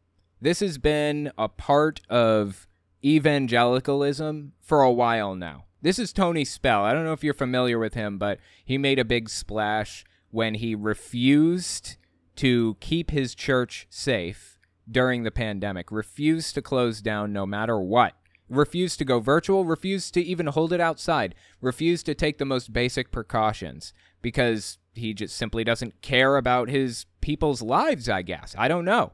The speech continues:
He also got himself in hot water by attempting to run over a protester that, that was at his church. He got arrested for that. Anyway, a long story short, this guy is a complete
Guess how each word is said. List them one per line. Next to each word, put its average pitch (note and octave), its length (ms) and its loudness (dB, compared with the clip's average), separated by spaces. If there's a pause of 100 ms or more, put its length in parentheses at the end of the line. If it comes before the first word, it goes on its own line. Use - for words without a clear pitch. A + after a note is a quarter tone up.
(120)
He E3 180 6
also D#3 480 4
got B2+ 220 2
himself A#2+ 420 -2
in A2 120 -4
hot A2+ 280 -2
water G#2+ 400 -2
by F#2+ 540 -6 (360)
attempting A2+ 640 -4
to G#2 440 -4 (420)
run A2+ 260 0
over G#2+ 400 -2
a G2 60 -4
protester A2 720 -4
that, A2 240 -4 (100)
that G2+ 160 -4
was G2 140 -10
at G2+ 80 -4
his F#2+ 160 -8
church. A2 380 -4
He A2 100 -6
got G#2 200 0
arrested F#2 600 -6
for F#2+ 140 -8
that. E2+ 300 -6 (140)
Anyway, A#2+ 720 2
a A#2+ 100 -4
long E3 320 0
story D3 420 2
short, A#2+ 440 0
this B2 220 0
guy A#2 440 2
is G#2+ 280 -4
a A2 60 -8
complete A2+ 540 -6